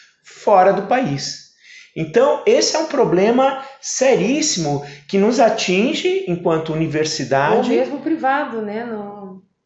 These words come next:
Speaker 1: Ou, ou pra iniciativa
Speaker 2: Ou
Speaker 1: privada.
Speaker 2: iniciativa privada.
Speaker 1: Ou pra iniciativa privada, que acaba se tornando também mais atrativa. Mas esse é um problema seríssimo que nós temos, é, enquanto universidade,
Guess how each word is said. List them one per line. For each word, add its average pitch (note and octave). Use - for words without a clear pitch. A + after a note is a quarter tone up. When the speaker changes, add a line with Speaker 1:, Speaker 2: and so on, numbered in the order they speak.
Speaker 1:
Ou, D4
ou A3
pra D4
iniciativa D4
Speaker 2:
Ou C#4+
Speaker 1:
privada. B3+
Speaker 2:
iniciativa B3+
privada. D4
Speaker 1:
Ou F3
pra G#3+
iniciativa A#3+
privada, A3+
que D3+
acaba D#3
se -
tornando G3
também F#3+
mais G3+
atrativa. G3
Mas F3+
esse D#4
é D4+
um D4+
problema E3
seríssimo F#3+
que D3+
nós D3+
temos, C#3
é, C#3+
enquanto D#3
universidade, D#3